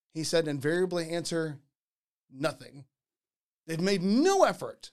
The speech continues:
to know what the people who disagree with them believe or think like. They have only gone and looked to the sources of people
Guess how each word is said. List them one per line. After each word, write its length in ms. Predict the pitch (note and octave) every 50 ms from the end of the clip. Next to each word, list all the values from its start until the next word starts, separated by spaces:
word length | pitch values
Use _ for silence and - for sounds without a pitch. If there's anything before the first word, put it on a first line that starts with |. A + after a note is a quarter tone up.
| _ _ -
to 100 | - G#3
know 160 | G3+ G#3 G#3
what 140 | G#3 G#3+ F#3
the 40 | F#3
people 280 | - G3 G#3 G3 E3+
who 40 | E3+
disagree 440 | D#3+ D3 E3+ D#3 - F3 C#3+ D#3 D#3
with 180 | D3+ D3+ D3 C3+
them 160 | D3+ D3 D3
believe 540 | C3+ E3 D#3+ D3+ D#3+ E3+ E3 D3+ D3+ D3+ -
or 160 | - D#3+ D#3
think 360 | D3+ - B3+ B3 A3+ - -
like. 220 | D3+ B2 A#2+ A2+
They 140 | C3 F#3 F#3+
have 120 | G#3 G3+ A3+
only 360 | C#4+ C4+ D#4 G4 G4+ G4 E4+ C4+
gone 460 | F#3 F#3+ F#3 F3 D#3 D3 D3 D#3+ E3 - _ _ _ _ _ _ _ _
and 220 | - G#3+ G#3+ G3 F#3+
looked 220 | A3 B3 B3 -
to 60 | G#3
the 120 | G3+ G3 F3
sources 420 | - - F3+ F3 D#3+ - F3 D#3+
of 100 | D#3+ D#3
people 520 | - D3+ D3 C#3+ - C3 B2+ C3+ C#3+ C#3